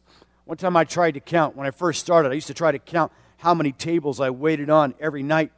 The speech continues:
But after doing it for ten years, it's like how to, trying to keep track of how many times I've preached. It just, you lose track. You've waited on so many people and, and had so many experiences. And I've seen lots of things happen at restaurant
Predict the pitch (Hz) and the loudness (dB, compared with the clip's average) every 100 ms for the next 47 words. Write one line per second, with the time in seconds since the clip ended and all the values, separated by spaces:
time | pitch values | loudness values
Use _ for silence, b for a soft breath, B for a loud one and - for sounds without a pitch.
0 | b b - 185 185 170 165 185 175 147 | b b -2 0 0 -2 2 2 0 -6
1 | - 180 170 165 180 151 117 - b - | -8 -6 -6 -2 0 0 -2 -12 b -16
2 | 135 156 151 175 165 b - 175 170 160 | -6 -6 -2 -4 -4 b -4 -2 -2 -6
3 | - 180 170 127 110 165 165 156 - 175 | -6 -2 -2 -6 -4 -2 0 -2 -2 -2
4 | 147 135 - 170 175 - - 131 165 - | -2 -4 -4 -4 -4 -6 -18 -12 -12 -12
5 | b b - 170 175 170 160 - - 196 | b b -8 -4 2 2 2 -2 -2 2
6 | 165 113 - 143 b b b 151 190 185 | 2 0 -12 -18 b b b 0 2 4
7 | 170 151 - 180 175 175 160 - 180 190 | 4 4 2 0 2 2 0 -4 -14 -14
8 | 143 127 123 120 b b 131 160 156 - | -10 -4 -4 -4 b b -4 -2 0 0
9 | 170 180 170 151 - - 175 147 143 - | 4 4 4 0 -2 -2 -2 -2 -2 -2
10 | - 190 151 151 196 233 - 214 - 190 | -2 -4 -6 2 6 6 4 0 0 -4
11 | 185 - 175 175 - 131 b b b - | -4 -4 -2 -2 -4 -8 b b b -6
12 | 143 151 170 - 165 160 156 | -2 0 -2 -2 4 4 4